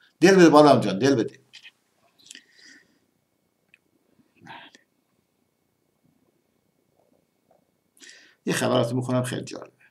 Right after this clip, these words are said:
خیلی جالبه، خیلی جالبه.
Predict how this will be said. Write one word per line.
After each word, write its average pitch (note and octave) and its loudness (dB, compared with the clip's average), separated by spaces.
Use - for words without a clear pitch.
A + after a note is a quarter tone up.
خیلی - -20
جالبه، - -20
خیلی F#2 -2
جالبه. - -18